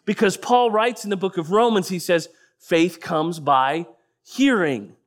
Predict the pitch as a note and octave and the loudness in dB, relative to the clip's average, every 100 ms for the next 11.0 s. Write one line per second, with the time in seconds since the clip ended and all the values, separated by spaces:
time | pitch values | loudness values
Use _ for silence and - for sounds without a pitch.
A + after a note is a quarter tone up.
0 | _ _ _ - G#3 - G3+ F#3+ G3 G3 | _ _ _ 0 2 2 2 2 2 2
1 | A#3+ C4+ G3 E3 F#3 E3+ E3 - C4+ B3+ | 2 2 2 0 0 -2 -6 -6 -2 -2
2 | A3+ F#3+ F3+ D#3+ A3+ F3+ A3 C4+ G#3 G#3 | -4 -2 -2 0 0 0 0 2 0 -2
3 | G#3+ _ _ _ D3 G3 F3 - - _ | -6 _ _ _ 0 2 2 -2 -18 _
4 | C#3+ F3+ - - G3+ A#3 C4 G#3 - G#3 | -4 -2 -2 -6 -2 0 0 -2 -4 0
5 | A3+ - B3+ - G#3+ G3 G#3 E3+ F#3+ - | 0 -2 -6 -6 -6 -2 -2 0 -4 -6
6 | A3+ A#3 G#3 G3+ _ _ _ - G3+ F#3+ | -4 0 0 -4 _ _ _ 0 0 2
7 | G3+ G3 C4 C4+ E3+ B2+ G#2+ _ _ _ | -2 0 0 0 0 -4 -6 _ _ _
8 | _ _ _ _ _ _ _ _ _ _ | _ _ _ _ _ _ _ _ _ _
9 | - - _ _ _ _ _ - F3+ B3 | -20 -20 _ _ _ _ _ -6 -2 0
10 | C#4 F#3+ D#3+ A#3 B3 F3+ C#3 A#2+ A2 | -2 0 -4 -2 -4 -4 -6 -6 -8